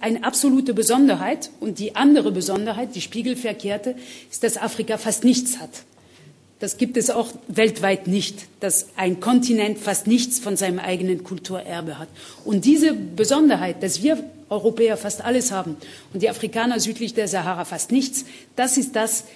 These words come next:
was zu diesem Bericht auch geführt hat und zu den ganzen Diskussionen führt und zu, äh, zu dem Wunsch vieler,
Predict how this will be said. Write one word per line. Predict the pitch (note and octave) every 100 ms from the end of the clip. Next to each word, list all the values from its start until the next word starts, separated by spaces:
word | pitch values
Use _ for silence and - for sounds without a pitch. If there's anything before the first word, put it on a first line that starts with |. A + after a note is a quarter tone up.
| -
was | G3+ -
zu | G#3
diesem | F3+ G3 F#3
Bericht | F3+ F#3+ - -
auch | F3+ - -
geführt | E3+ - C4 B3+
hat | B3 A3+
und | F#3+
zu | F3+
den | F3+ F3+
ganzen | F3 - F#3
Diskussionen | D#3+ - - - E3+ D#3+
führt | - D#4+ D#4+
und | F#3+
zu, | - A3 F#3+ - - - -
äh, | G#3
zu | - G3+
dem | F#3+ F3
Wunsch | G3 D4 D4+
vieler, | D4 - B3 B3+ A#3+ A#3+